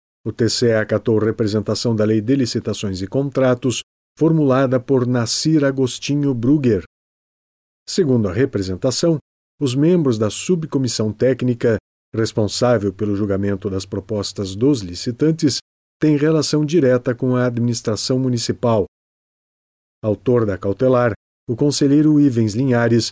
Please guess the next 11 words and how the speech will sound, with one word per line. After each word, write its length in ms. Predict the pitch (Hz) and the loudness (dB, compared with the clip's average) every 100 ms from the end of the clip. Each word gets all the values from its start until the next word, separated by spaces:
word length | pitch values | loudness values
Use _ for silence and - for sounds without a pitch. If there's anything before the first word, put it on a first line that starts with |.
| - _ - | -12 _ -2
lembrou 300 | 127 127 147 | 0 2 0
que 140 | - | 2
a 40 | 135 | 2
lei 200 | 139 147 | 4 2
proíbe 500 | - 139 135 147 147 | 2 2 4 4 2
o 60 | |
vínculo. 540 | 120 123 160 151 127 95 - _ _ _ _ _ _ _ _ | 2 2 0 2 0 0 -4 _ _ _ _ _ _ _ _
Segundo 480 | - 180 113 95 117 | -2 0 0 2 2
ele, 300 | 123 127 110 - _ _ - | 4 4 2 -2 _ _ -8
a 120 | 104 | -6
princípio, 640 | - 127 123 165 160 135 | -2 -2 0 -2 2 0